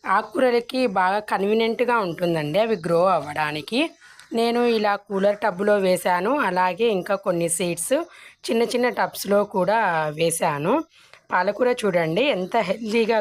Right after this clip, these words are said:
గ్రో అయిందో. అలాగే మనము పాలకూర ట్వంటీ ఫైవ్ డేస్ కల్లా, సీడ్స్ వేసిన ట్వంటీ ఫైవ్ డేస్ కల్లా మనము హార్వెస్ట్ చేసుకోవచ్చండి. కంప్లీట్గా గ్రో అవుతుంది ట్వంటీ ఫైవ్ డేస్ కల్లా.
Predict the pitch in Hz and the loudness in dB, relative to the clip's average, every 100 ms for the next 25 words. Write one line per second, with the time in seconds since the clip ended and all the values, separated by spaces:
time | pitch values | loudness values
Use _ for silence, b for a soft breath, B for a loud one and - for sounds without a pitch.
0 | 165 175 170 165 147 147 175 311 B B | 0 0 2 0 -4 -2 0 0 B B
1 | B - 214 233 262 277 311 277 233 220 | B -2 0 2 2 2 2 2 0 0
2 | 220 233 233 208 185 214 - 240 247 247 | 0 0 0 0 0 -2 -2 0 0 -2
3 | 185 196 226 190 180 202 - - 214 202 | -2 -2 0 0 0 -2 -2 -4 -2 0
4 | 262 262 233 226 262 226 202 214 196 196 | -2 0 -2 -2 -2 0 -2 -2 0 0
5 | 190 B B B - 220 - 240 220 202 | -2 B B B -4 -4 -2 -2 0 0
6 | 240 - 214 240 269 214 196 185 165 175 | 0 -2 -2 0 0 -2 0 0 2 0
7 | 175 202 - 185 175 - 175 165 - 147 | 0 -2 0 -2 -2 0 0 0 -2 -4
8 | 151 254 339 B B - 311 302 254 247 | 0 0 -2 B B -4 -4 -2 0 0
9 | 240 240 180 175 202 190 165 180 156 220 | 0 -2 0 2 4 4 0 -2 0 0
10 | 247 160 - 190 170 160 - 156 | -2 -2 0 2 4 0 0 -6